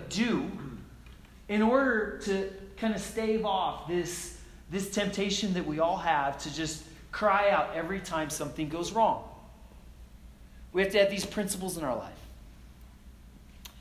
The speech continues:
This is the first lesson that God gives the nation of Israel,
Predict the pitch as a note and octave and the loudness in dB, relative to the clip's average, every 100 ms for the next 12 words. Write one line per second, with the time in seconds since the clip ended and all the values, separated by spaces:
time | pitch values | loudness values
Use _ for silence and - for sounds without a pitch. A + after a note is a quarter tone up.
0 | - - - - - - F#3+ G3+ A3 F#3+ | -20 -20 -20 -20 -20 -4 -2 0 0 0
1 | - G#3+ G3+ G3 F3+ F3 - D#3+ D3 C#3+ | 2 2 2 2 4 4 2 -4 -4 -2
2 | D#3 D3+ C#3+ D3 D#3+ D#3+ C#3 - C#3+ D3+ | 0 2 0 0 0 0 -2 -6 -6 -4
3 | D3+ D3+ D3 C#3+ D#3 D3+ C3+ A#2 | -4 -4 -6 -4 -4 -4 -4 -4